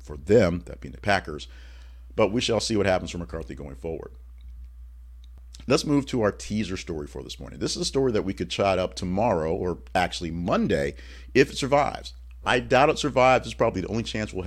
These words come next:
we'll chat this up at all. So if you want it, you can make it happen. Go to our feeds on Facebook and Twitter, facebook dot com slash this is a conversation project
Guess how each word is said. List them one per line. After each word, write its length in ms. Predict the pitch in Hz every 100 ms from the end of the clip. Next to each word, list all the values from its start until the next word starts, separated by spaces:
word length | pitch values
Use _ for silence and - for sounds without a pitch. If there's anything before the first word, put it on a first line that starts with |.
| -
we'll 100 | 87
chat 240 | - 101
this 140 | 90 85
up 100 | 80
at 80 | 92
all. 180 | 104
So 300 | 117 90 82 -
if 120 | -
you 120 | 82
want 260 | 101 214 208
it, 180 | 151 - - - - - - - -
you 120 | 80
can 140 | 87
make 200 | 90 90
it 80 | 92
happen. 320 | 90 87 73
Go 180 | 71 92
to 220 | 110 113
our 100 | 110
feeds 400 | 107 98 87 73
on 80 | 76
Facebook 400 | 69 92 - -
and 140 | 104 -
Twitter, 240 | 71 65 -
facebook 240 | 113 135
dot 160 | 139 127
com 240 | 107 104
slash 300 | 95 90 76
this 360 | - 107 117 - 110
is 100 | -
a 40 |
conversation 480 | 104 95 98 92 87
project 420 | 85 78 78